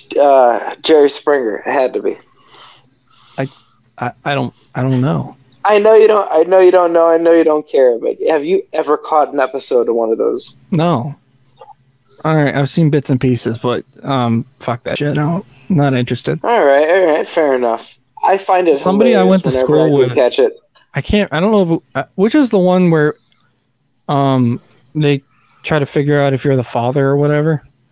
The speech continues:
Speaker 1: Hey, that's Maury. Yeah, that's Maury.
Speaker 2: My
Speaker 1: Maury Povich. <laughs>
Speaker 2: this, this guy I went to school with at Job Corps was on that show.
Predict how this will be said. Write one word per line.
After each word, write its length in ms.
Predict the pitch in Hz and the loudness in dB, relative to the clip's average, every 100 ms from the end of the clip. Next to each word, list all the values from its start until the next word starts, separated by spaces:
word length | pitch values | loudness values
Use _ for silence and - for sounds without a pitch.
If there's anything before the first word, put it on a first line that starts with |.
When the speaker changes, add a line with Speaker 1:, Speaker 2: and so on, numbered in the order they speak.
| - | -4
Speaker 1:
Hey, 260 | 143 170 160 | 0 4 4
that's 240 | 143 139 | 2 0
Maury. 560 | 151 143 131 117 110 - | 0 4 4 4 0 -2
Yeah, 180 | 135 123 | 0 2
that's 280 | 127 127 | 0 -2
Maury. 300 | 143 139 139 | -4 0 0
Speaker 2:
My 320 | 139 151 160 165 | 0 0 0 2
Speaker 1:
Maury 280 | 180 170 | 2 2
Povich. 680 | 156 - 160 156 143 135 - - - - | 0 -2 2 2 2 0 -2 -16 -10 -10
<laughs> 220 | - 698 151 | -8 -8 -2
Speaker 2:
this, 340 | 160 156 - - | -2 -4 -10 -10
this 200 | 160 147 | -6 -4
guy 360 | 160 156 165 160 | -2 -2 0 -2
I 200 | 143 147 | -2 -2
went 220 | 143 147 | 0 -2
to 60 | 135 | -4
school 320 | - - 139 | -6 -2 0
with 180 | 143 127 | 0 -2
at 80 | 120 | -4
Job 360 | 131 123 131 | -2 -2 -2
Corps 400 | - 123 117 107 | -4 -4 -2 -4
was 200 | 104 127 127 | -2 -4 -2
on 200 | 120 113 | -2 -2
that 240 | 113 - | -4 -6
show. 340 | - 110 123 | -8 -6 -6